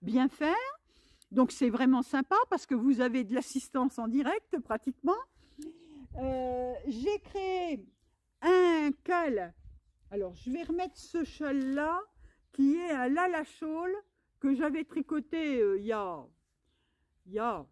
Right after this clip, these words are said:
un certain nombre d'années et c'est pour ma fraîcheur dans le cou. <laughs> Parce qu'il fait bon, mais il, il fait un petit peu frais.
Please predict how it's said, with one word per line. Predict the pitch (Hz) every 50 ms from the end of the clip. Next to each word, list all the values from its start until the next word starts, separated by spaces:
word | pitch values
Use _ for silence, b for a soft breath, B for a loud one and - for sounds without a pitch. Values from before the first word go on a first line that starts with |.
| _ _ _ _ _ _ _ _ _ _ _ -
un | 254
certain | 247 - - 359 - - - 294 285
nombre | 262 247 254 247 202 175 180 180
d'années | 170 180 202 220 254 294 320 349 392 392 _ _ _ 247 _ _ _ _ _ _ _ _ _ _ _ _ _ _ _ _ _ _ _ _ _ - - - - - - - - - -
et | - 247 277 294 - - - - - - - - - - - - - - - - - - - _ _ - - - - _ _ _ _
c'est | - - - 247
pour | - - 254 240
ma | 240 240
fraîcheur | 240 - - 294 294 - - 339 339 277 254
dans | 254 285
le | 285 269
cou. | - - - 311 285 - - b b b b b b
<laughs> | 523 - _ - 466 440 - _ - 403 359 - _ _ _ _ _ _ _ _ _ - - - - -
Parce | 311 -
qu'il | - 480 427
fait | - - 359
bon, | 277 247 403 523 605 622 508
mais | 440 466 571 587 - 277
il, | 294 349 330 302
il | 277
fait | 285 - 415
un | 415 403
petit | - 415 392
peu | - 370 -
frais. | - - - - -